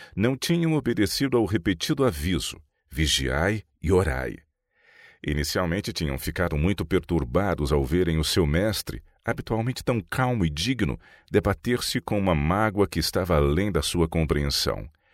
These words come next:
Tinham orado ao ouvirem os fortes clamores do sofredor. Não tensionavam abandonar o seu Senhor,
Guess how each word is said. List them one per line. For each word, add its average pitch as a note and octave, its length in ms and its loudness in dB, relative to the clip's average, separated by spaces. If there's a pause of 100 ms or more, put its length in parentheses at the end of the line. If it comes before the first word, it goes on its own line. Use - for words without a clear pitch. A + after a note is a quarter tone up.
(480)
Tinham A2 500 2
orado D#2+ 420 2
ao D#2 80 4
ouvirem D#2 460 0
os D2 160 -2
fortes G#2+ 400 -2
clamores D2+ 600 0
do D#2 100 -2
sofredor. F#2+ 720 2 (480)
Não D3+ 160 0
tensionavam B2 760 0
abandonar E2 720 2
o D3 60 0
seu C#3+ 160 0
Senhor, F2 440 0